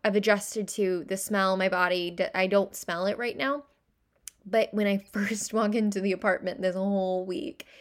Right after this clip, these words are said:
it's just been this wave of, like, smell of just cat poop. And she's been eating wet food for her to take her pain meds. So it smells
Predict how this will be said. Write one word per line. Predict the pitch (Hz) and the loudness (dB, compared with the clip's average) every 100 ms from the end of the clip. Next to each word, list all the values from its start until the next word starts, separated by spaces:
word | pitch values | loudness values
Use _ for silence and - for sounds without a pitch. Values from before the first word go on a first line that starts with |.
| - | -20
it's | - - | -16 -6
just | 214 202 | -6 0
been | 214 202 | 2 2
this | 196 196 | 2 -2
wave | 180 175 180 180 180 180 - | -6 0 2 2 0 -2 -2
of, | 170 - | -6 -4
like, | 175 - - _ - | -4 -6 -14 _ -8
smell | 349 370 | 0 2
of | 233 | 2
just | 196 202 _ | -2 -6 _
cat | - 202 160 - | -6 0 0 0
poop. | - - - - - | -10 -8 -8 -8 -4
And | 196 | -2
she's | 196 208 | -2 -2
been | 214 214 | 2 2
eating | 208 196 175 | 2 0 0
wet | 190 - _ | 0 -2 _
food | 185 175 175 180 - | -2 -2 -4 -10 -4
for | 185 | -2
her | 190 175 | 0 -2
to | 175 | -2
take | 185 165 | -4 -6
her | 180 | -6
pain | - 190 180 | -6 -6 -4
meds. | 175 175 - - - | -6 -8 -14 -20 -20
So | - - 226 | -4 0 2
it | 233 - | 2 0
smells | - - 208 214 202 196 190 185 - | -6 -2 2 4 4 2 0 -4 -10